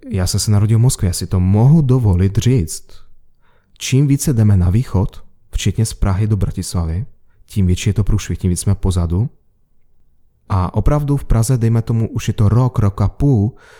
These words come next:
co v podstatě není debata, není otázka o tom, zda LinkedIn ano nebo ne, a už je spíše otázka, jak přesně. Potom přijedeš do Brna a Brno je takové jako polopraha. A potom přijedeš do Ostravy nebo do Bratislavy a tady jak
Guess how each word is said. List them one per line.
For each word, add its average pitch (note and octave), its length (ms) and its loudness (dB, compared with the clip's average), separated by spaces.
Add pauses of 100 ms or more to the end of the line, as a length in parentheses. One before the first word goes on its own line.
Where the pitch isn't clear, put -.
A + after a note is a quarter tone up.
(120)
co G#2 300 -2 (320)
v - 80 -20
podstatě - 420 0
není D3 380 2 (120)
debata, A#2 480 0
není G#2+ 220 2
otázka - 540 -2
o A2+ 60 0
tom, A#2 160 0
zda A2 180 2
LinkedIn A2 360 0
ano G#2 260 2
nebo A2 260 4
ne, G2 280 2 (200)
a G2 80 0
už - 120 0
je C3+ 60 2
spíše - 260 -2
otázka, A#2 400 0
jak G#2+ 220 0
přesně. - 400 -4 (800)
Potom B2 220 0
přijedeš E3+ 300 2
do G#2 120 0
Brna F#2 440 0
a - 140 -4
Brno A2 220 2
je C#3+ 60 2
takové C#3+ 240 0
jako C#3 160 0
polopraha. C3 800 0 (440)
A - 80 -4
potom G2+ 220 0
přijedeš F3 300 0
do D3+ 200 0 (560)
Ostravy C#3 480 0
nebo D#3 240 0
do C3 120 0
Bratislavy F#2+ 800 0 (100)
a - 60 -2
tady G#2+ 280 0
jak B2+ 140 -2